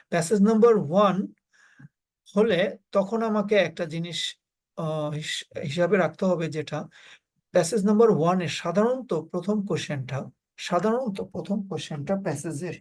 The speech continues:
শুরুতে থাকে। বেশিরভাগ ক্ষেত্রে এটাই দেখা যায় প্যাসেজ নাম্বার ওয়ান এ, যে কোশ্চেন নাম্বার ওয়ান শুরুর দিকে থাকে। শুরুর দিকে বলতে আমি সরাসরি বলছি না যে প্যারাগ্রাফ ওয়ান এই থাকবে,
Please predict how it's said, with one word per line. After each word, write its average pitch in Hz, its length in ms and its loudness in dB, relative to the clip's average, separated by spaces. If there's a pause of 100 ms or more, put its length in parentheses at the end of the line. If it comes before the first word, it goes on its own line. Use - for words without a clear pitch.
(520)
শুরুতে 226 400 0
থাকে। 135 280 -6
বেশিরভাগ 247 440 2
ক্ষেত্রে 277 280 -2
এটাই 196 260 4
দেখা 143 380 -2
যায় 135 160 -4
প্যাসেজ 151 240 -8
নাম্বার 156 360 -4
ওয়ান 139 260 -2
এ, 127 120 -4 (560)
যে 147 400 -2 (1200)
কোশ্চেন 160 260 -6
নাম্বার 156 300 -4
ওয়ান 175 360 -2 (360)
শুরুর 269 400 0
দিকে 175 220 0
থাকে। 147 440 -2
শুরুর 254 340 -4
দিকে 269 200 2
বলতে 214 440 4
আমি 185 240 -4
সরাসরি 208 440 0
বলছি 208 400 2
না 214 140 0
যে 160 300 2 (120)
প্যারাগ্রাফ 180 440 2 (180)
ওয়ান 170 200 -2
এই 190 140 -2
থাকবে, 139 360 -12